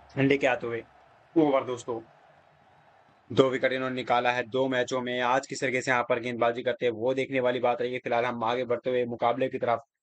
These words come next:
आ, देखेंगे किस तरीके से ये मुकाबला आप सभी को आगे चलता हुआ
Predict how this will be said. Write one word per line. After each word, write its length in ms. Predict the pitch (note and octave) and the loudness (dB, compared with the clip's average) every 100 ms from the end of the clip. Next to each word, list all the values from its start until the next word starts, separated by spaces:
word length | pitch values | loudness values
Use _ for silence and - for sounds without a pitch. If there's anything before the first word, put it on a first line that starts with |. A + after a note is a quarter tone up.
| _ - | _ 2
आ, 140 | A#2+ A2+ | 2 4
देखेंगे 540 | G#2 B2 C3+ C3+ C3+ | 2 0 0 -2 -2
किस 220 | C3+ B2+ | -2 -2
तरीके 220 | C3+ B2 B2 | 0 0 0
से 140 | C3 | 0
ये 60 | A#2+ | -2
मुकाबला 460 | A#2+ B2 A#2+ B2 B2 - _ B2 | 0 0 2 0 0 -6 _ 2
आप 140 | A#2+ | 2
सभी 220 | B2 A#2+ A#2+ | 2 -6 -2
को 140 | A#2+ | 2
आगे 200 | A#2 A#2+ | 2 0
चलता 300 | A#2 B2 A2+ | 0 -2 0
हुआ 260 | A#2 A2+ A#2+ | 2 2 0